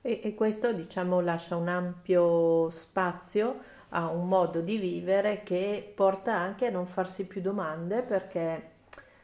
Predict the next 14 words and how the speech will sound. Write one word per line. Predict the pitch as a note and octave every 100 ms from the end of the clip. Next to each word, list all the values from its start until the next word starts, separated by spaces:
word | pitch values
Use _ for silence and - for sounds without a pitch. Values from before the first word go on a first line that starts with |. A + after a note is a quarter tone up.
| _
comunque | - F#3+ F3+ F#3 F#3+ A#3 G#3+ - - _ _ -
se | - - G3 -
non | F#3 F#3+ F3+
puoi | F#3+ F#3
attingere | F3+ G#3 G#3 G#3 G#3+
a |
risposte, | G#3 G#3 G#3 G3 D3+ - -
non | D#3+ E3
puoi, | E3+ F#3 F3 D#3+ - - - -
non | G#3 A3
hai | A3+
l'attitudine | F3+ F3 F#3+ F#3 G3 F#3
al | F#3 F3+
confronto, | A3+ A3 - F3 E3+ F3 - G#3 B3